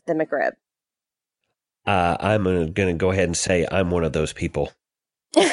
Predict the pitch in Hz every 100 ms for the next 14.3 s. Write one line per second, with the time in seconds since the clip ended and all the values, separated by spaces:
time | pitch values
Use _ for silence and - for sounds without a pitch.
0 | - 403 - 165 170 247 165 160 240 -
1 | - 190 165 160 165 175 - 147 - -
2 | - _ 127 135 123 156 156 143 127 117
3 | 98 - 117 110 92 - 98 113 95 113
4 | - 113 98 90 90 90 80 73 95 82
5 | - - - _ _ - 98 95 90 -
6 | 95 - 87 82 - 82 78 - 82 69
7 | 73 78 - 80 76 65 - _ _ _
8 | 113 143 117 - - - - - 349 349
9 | - - _ _ _ 381 349 311 339 262
10 | - 165 196 _ _ _ _ _ - -
11 | - - - 214 185 180 175 - _ _
12 | 160 175 196 196 196 196 196 254 294 -
13 | - - _ 185 185 180 - 214 262 311
14 | 254 247